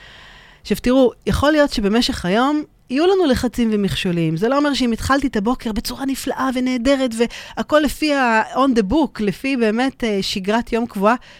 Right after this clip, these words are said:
זה לא אומר שאני חסינה להתעצבן ולכעוס וכל מיני מכשולים שיהיו בדרך.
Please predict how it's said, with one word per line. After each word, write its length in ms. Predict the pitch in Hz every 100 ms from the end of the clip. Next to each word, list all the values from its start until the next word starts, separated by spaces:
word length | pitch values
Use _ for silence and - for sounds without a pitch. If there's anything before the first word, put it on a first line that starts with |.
| -
זה 160 | 185
לא 60 | 208
אומר 180 | 302 359
שאני 240 | 320 240
חסינה 560 | - 202 - 170 170 233 180 _ _ _ _ -
להתעצבן 640 | 180 165 - 160 220 208 165
ולכעוס 560 | 156 123 202 220 196 165
וכל 200 | 165 180
מיני 160 | 190
מכשולים 460 | 180 170 - 175 180
שיהיו 200 | - 160
בדרך. 580 | 160 156 170 170 -